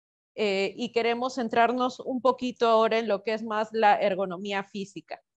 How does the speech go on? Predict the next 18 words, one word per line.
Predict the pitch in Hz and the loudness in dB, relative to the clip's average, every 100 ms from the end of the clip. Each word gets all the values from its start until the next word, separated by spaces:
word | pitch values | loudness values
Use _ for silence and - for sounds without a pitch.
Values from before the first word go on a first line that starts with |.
| _ _ _ _ - | _ _ _ _ 0
La | 240 | 4
ergonomía | 247 240 247 262 285 294 285 - | 6 4 2 0 0 2 0 0
en | 247 233 220 220 220 | 0 2 0 -2 -4
las | 196 214 | -4 -4
empresas | 220 208 247 240 240 247 - | -6 -6 -2 -2 0 -4 -4
surge | 254 220 247 | -6 -4 -4
a | |
causa | - 220 220 220 | 0 0 0 -2
de | 208 | -2
una | 220 | -2
necesidad. | 214 208 190 185 208 180 190 247 _ _ _ _ _ - | -4 -6 -8 -10 -6 0 0 -2 _ _ _ _ _ -16
Si | 196 180 165 - | -14 -12 -12 -14
nos | 190 185 | -16 -16
puedes | - 180 190 | -12 -10 -8
ayudar | 214 202 196 | -8 -8 -8
con | 208 | -6
la | 196 | -6
siguiente, | 196 196 214 220 294 | -6 -4 -4 -2 -6